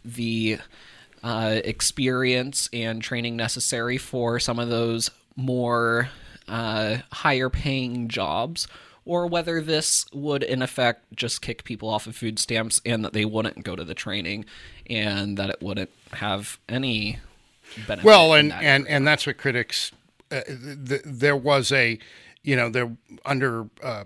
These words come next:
Speaker 2: Brownback, Governor Brownback, there was a, a similar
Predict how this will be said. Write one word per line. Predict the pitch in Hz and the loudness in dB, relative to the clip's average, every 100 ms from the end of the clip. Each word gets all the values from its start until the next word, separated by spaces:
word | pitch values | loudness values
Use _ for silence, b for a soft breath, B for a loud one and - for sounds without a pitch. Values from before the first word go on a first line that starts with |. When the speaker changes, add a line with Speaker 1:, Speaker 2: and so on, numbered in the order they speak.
| - | -6
Speaker 2:
Brownback, | 135 135 123 117 104 | 0 2 2 0 0
Governor | 127 110 113 | -4 -4 -6
Brownback, | 95 120 120 110 110 104 - - | -4 -2 0 0 0 -2 -8 -10
there | 120 113 | -2 -2
was | 107 110 104 - | 0 -2 -4 -4
a, | 110 104 104 | -4 -4 -8
a | 107 101 | -10 -6
similar | - 127 120 113 113 107 | -2 0 2 2 4 2